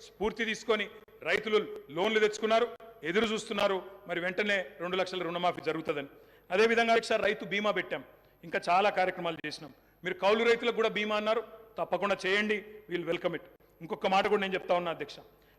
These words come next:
వ్యవసాయం విషయానికి వస్తే నాకు బాధ ఎక్కడ అనిపించింది అధ్యక్ష, నిన్న గవర్నర్ ప్రసంగంలో పౌర సరఫరాల శాఖ గురించి కూడా అసత్యాలు చెప్పారు అధ్యక్ష, సత్యదూరమైన విషయాలు చెప్పారు. యాభై ఆరు వేల కోట్ల అప్పులున్నాయి సివిల్ సప్లైస్ కార్పొరేషన్కి అని చెప్పినారు.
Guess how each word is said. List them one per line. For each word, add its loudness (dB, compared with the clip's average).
వ్యవసాయం 4
విషయానికి 0
వస్తే -2
నాకు -2
బాధ 2
ఎక్కడ 0
అనిపించింది -2
అధ్యక్ష, -4
నిన్న -2
గవర్నర్ 4
ప్రసంగంలో 0
పౌర 4
సరఫరాల 0
శాఖ -6
గురించి -12
కూడా -2
అసత్యాలు -6
చెప్పారు -10
అధ్యక్ష, -20
సత్యదూరమైన 0
విషయాలు -4
చెప్పారు. -10
యాభై 4
ఆరు 6
వేల 6
కోట్ల 2
అప్పులున్నాయి 0
సివిల్ 0
సప్లైస్ 0
కార్పొరేషన్కి 0
అని -4
చెప్పినారు. -8